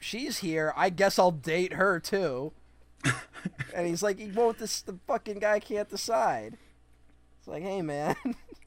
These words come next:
Speaker 2: And, you know, the, the big concern when I first watched this show, um, was that, like, "Oh, no," right? Like, I think we all kind of felt that. Correct me if I'm wrong. When
Speaker 1: Um, like, a love triangle was coming?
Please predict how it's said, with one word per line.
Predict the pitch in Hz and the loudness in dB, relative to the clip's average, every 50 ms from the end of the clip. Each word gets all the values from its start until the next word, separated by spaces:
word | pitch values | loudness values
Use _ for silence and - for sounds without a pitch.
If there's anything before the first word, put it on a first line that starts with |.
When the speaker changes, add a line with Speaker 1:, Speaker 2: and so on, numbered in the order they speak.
| - - | 0 4
Speaker 2:
And, | 170 165 170 | 6 8 8
you | 175 | 8
know, | 190 196 196 170 | 8 6 6 8
the, | 147 170 156 147 | 10 10 10 12
the | 139 151 139 | 12 10 10
big | 117 - - 160 180 202 196 160 | 8 6 4 6 6 6 6 6
concern | 160 175 156 139 - - 151 139 135 127 120 | 4 4 4 4 6 8 8 10 10 8 8
when | 120 120 | 6 6
I | 117 110 | 6 4
first | - - - 139 151 156 156 151 - | 2 0 4 6 8 8 6 6 6
watched | 139 131 123 117 - - - | 8 8 8 8 6 4 0
this | 127 117 110 | 0 0 0
show, | - - - 113 101 95 92 95 101 - - - _ _ _ _ _ - | 2 4 6 6 6 6 4 0 -2 -8 -16 -20 _ _ _ _ _ -2
um, | 113 113 107 104 101 95 92 92 - - - _ _ - - 127 | 2 4 4 4 4 2 0 -4 -6 -12 -20 _ _ -14 -2 4
was | 127 127 120 113 110 | 6 6 6 6 6
that, | 117 107 113 - | 4 4 4 4
like, | 104 104 101 - - - - | 2 0 0 -2 -6 4 8
"Oh, | 160 156 156 147 139 131 123 117 | 10 12 12 12 12 10 8 4
no," | 110 110 113 123 131 135 139 131 123 123 117 110 107 104 101 92 92 92 98 90 - - | 2 2 4 4 6 6 6 6 6 6 6 6 6 6 6 4 4 2 0 -2 -4 0
right? | - 110 110 113 113 120 120 - | 4 6 8 10 10 8 8 6
Like, | 120 113 107 107 - - - | 6 6 6 6 4 4 4
I | 139 | 6
think | 131 - 165 160 135 | 8 10 10 10 12
we | 147 147 | 12 12
all | 143 135 135 131 | 12 12 12 10
kind | - 151 131 | 8 8 6
of | 123 123 | 6 4
felt | - - - 117 113 143 - - | 2 4 4 4 4 2 2 4
that. | 165 170 175 185 190 - - - - - _ _ _ _ - _ | 6 8 8 8 6 2 -2 -12 -20 -20 _ _ _ _ -18 _
Correct | - - 160 147 135 151 | 2 6 8 8 8 10
me | 151 | 8
if | 143 143 | 8 10
I'm | 151 139 135 135 | 8 8 8 8
wrong. | 127 127 135 139 139 127 | 8 8 6 6 6 4
When | 117 123 120 123 - - - | 4 2 2 0 0 2 4
Speaker 1:
Um, | 175 175 170 165 165 165 - | 6 6 8 6 4 4 0
like, | 175 160 - | -2 0 2
a | 156 | 0
love | 147 139 143 143 139 - | 2 2 0 0 0 -2
triangle | - 151 143 143 139 139 139 139 | 0 0 0 0 0 -4 -4 -6
was | 143 135 - | -6 -6 -6
coming? | - 139 135 135 139 143 156 | -6 -6 -6 -6 -6 -10 -12